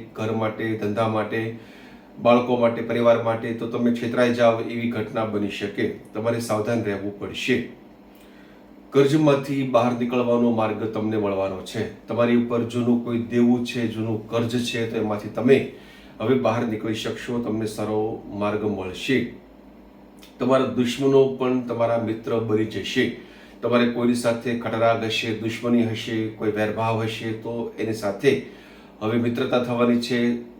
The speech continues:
એ જે ખટાશ છે સંબંધમાં, એ દૂર થવાની છે. વિશેષ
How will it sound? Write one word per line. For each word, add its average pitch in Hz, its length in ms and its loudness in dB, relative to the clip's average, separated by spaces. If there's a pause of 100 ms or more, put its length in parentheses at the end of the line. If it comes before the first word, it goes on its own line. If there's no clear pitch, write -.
(100)
એ 120 120 -4 (360)
જે 117 180 -6
ખટાશ 117 480 0
છે - 140 -2
સંબંધમાં, 117 640 0 (320)
એ - 80 -6
દૂર 127 220 2
થવાની 107 340 -2
છે. 107 140 -6 (1600)
વિશેષ 143 360 4